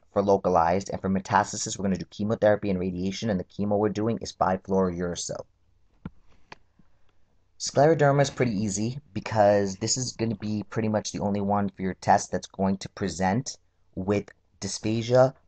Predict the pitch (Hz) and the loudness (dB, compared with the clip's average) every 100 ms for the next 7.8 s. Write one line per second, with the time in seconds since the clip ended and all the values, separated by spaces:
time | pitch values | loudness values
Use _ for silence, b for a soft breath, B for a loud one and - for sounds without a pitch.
0 | _ - 113 - - 95 95 101 98 92 | _ 4 4 4 -4 -8 -2 2 4 4
1 | 95 - 87 95 - 80 - - 73 - | 2 -2 -6 -6 -2 -2 -2 -8 -12 -18
2 | - - - - - - 87 104 110 - | -20 -20 -20 -20 -12 -8 -4 -2 -2 0
3 | 131 131 120 104 107 _ _ - - 98 | 2 4 2 0 -4 _ _ -2 -2 -2
4 | - _ - 92 87 85 85 - _ _ | -8 _ -4 -2 0 -4 -8 -18 _ _
5 | _ _ _ - _ _ 90 92 90 85 | _ _ _ -20 _ _ 0 2 2 2
6 | 82 85 - - 107 - 113 113 110 - | -2 -6 -12 -6 -4 -2 -2 0 -2 0
7 | - 117 - 95 104 131 98 92 | 2 2 0 -2 4 6 6 2